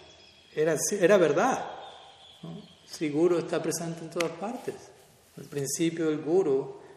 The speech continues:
se manifiesta en todas partes. No es que era algo para yo imaginarme, en realidad no es así, pero úsalo porque te va a ayudar, es una técnica para portarte mejor. No, cuando uno avanza se da cuenta, quizá uno lo toma desde ese lado, pero cuando uno incorpora eso,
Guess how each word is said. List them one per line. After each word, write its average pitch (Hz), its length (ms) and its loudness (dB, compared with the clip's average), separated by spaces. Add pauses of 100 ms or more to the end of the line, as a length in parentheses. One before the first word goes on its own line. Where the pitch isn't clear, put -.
(120)
se - 140 -20
manifiesta 135 480 -4
en 139 80 -10
todas 156 220 -4
partes. - 480 -10 (400)
No 180 100 2
es 196 60 4
que 196 100 4
era 175 100 8
algo 165 220 6
para 139 280 2 (380)
yo 160 120 -2
imaginarme, 165 720 0
en 165 80 0
realidad 175 280 10
no 226 120 6
es - 180 6
así, 156 420 2
pero 254 220 0
úsalo 254 440 4
porque 196 260 2
te 190 120 2
va 165 100 6
a - 20 6
ayudar, 165 400 4
es - 80 -10
una 147 180 -2
técnica 147 540 0
para 131 260 -4
portarte 139 420 -2
mejor. 127 360 -4 (720)
No, 226 200 0
cuando 143 260 -2
uno 160 140 -2
avanza 156 300 2
se 160 60 0
da 143 60 0
cuenta, 143 500 -4 (280)
quizá - 200 6
uno 214 120 8
lo 170 140 10
toma 208 320 8
desde 165 140 6
ese 160 180 4
lado, 151 420 6
pero 143 140 4
cuando 147 200 2
uno 156 100 -6
incorpora 165 640 6
eso, 156 280 0